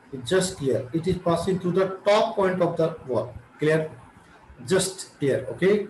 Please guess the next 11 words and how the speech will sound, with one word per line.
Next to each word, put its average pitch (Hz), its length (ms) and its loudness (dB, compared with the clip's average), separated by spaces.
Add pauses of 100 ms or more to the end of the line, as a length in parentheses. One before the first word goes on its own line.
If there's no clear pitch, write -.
Just 196 320 0
clear. 175 420 4 (1500)
Now 233 440 6
it 233 240 2
hits 240 320 4
the 220 180 4
ground 214 500 4
on 208 180 6
the - 100 4 (140)
other 247 280 4
side. 147 540 0